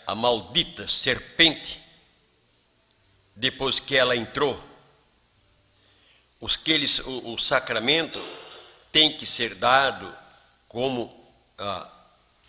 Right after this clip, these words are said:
é, o sacramento tem que ser dado, mas nada do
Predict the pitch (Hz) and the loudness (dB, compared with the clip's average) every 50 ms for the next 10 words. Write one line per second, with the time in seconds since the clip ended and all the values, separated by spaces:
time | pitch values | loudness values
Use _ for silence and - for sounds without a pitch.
0 | _ _ _ _ _ _ _ _ _ _ _ - - 98 101 98 101 95 - 120 | _ _ _ _ _ _ _ _ _ _ _ -10 -6 -6 -6 -6 -6 -6 -4 -4
1 | 120 123 123 120 110 113 117 117 107 - - - - - - - - - _ _ | -2 0 0 0 2 4 4 2 2 0 -6 -16 -18 -18 -20 -20 -20 -20 _ _
2 | _ _ _ _ _ _ _ _ _ _ _ _ _ _ _ - 147 156 165 165 | _ _ _ _ _ _ _ _ _ _ _ _ _ _ _ 6 6 6 6 6
3 | - - 117 - - - 110 98 95 95 87 90 113 131 147 160 170 180 175 175 | 2 -4 -6 -6 -4 -4 -4 -6 -6 -10 -2 2 4 6 6 6 4 2 0 -4
4 | 180 180 170 175 - - - - - 110 117 120 123 123 120 110 101 - - - | -8 -8 -10 -10 -14 -18 -20 -18 -12 -8 -4 0 2 2 2 2 0 -4 -8 -10
5 | - - - - - _ _ _ _ _ _ _ - 107 120 123 139 151 170 185 | -14 -20 -20 -20 -20 _ _ _ _ _ _ _ -8 -6 0 4 6 8 8 6
6 | 175 185 180 151 143 147 | 4 2 -4 -4 -6 -6